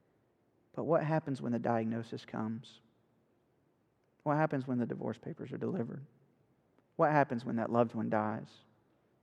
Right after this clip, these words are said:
What happens when the job falls through? It's in those moments.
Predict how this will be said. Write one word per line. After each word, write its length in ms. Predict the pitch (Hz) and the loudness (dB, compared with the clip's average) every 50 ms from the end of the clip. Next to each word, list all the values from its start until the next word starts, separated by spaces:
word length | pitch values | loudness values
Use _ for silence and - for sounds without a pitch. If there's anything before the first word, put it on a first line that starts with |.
| _ _ _ | _ _ _
What 100 | - 151 | 2 4
happens 240 | 151 143 143 127 131 | 4 4 4 2 0
when 100 | 127 120 | 0 0
the 80 | 117 113 | 0 0
job 320 | 120 131 120 117 123 127 | 0 2 2 2 2 2
falls 300 | - 117 117 120 - - | 0 -2 -2 -2 -4 -8
through? 300 | - - 135 131 135 131 135 - _ _ _ _ _ _ _ _ _ _ _ _ _ _ _ _ _ _ _ _ _ _ _ _ _ _ _ _ _ _ _ _ _ _ _ _ _ _ | -8 -8 -6 -6 -6 -8 -10 -14 _ _ _ _ _ _ _ _ _ _ _ _ _ _ _ _ _ _ _ _ _ _ _ _ _ _ _ _ _ _ _ _ _ _ _ _ _ _
It's 120 | - - - | -10 -6 -4
in 120 | 160 156 | 0 0
those 180 | 151 135 123 - | 2 0 0 0
moments. 520 | 127 127 127 123 - - - - - - | -2 0 0 0 -2 -4 -8 -14 -20 -20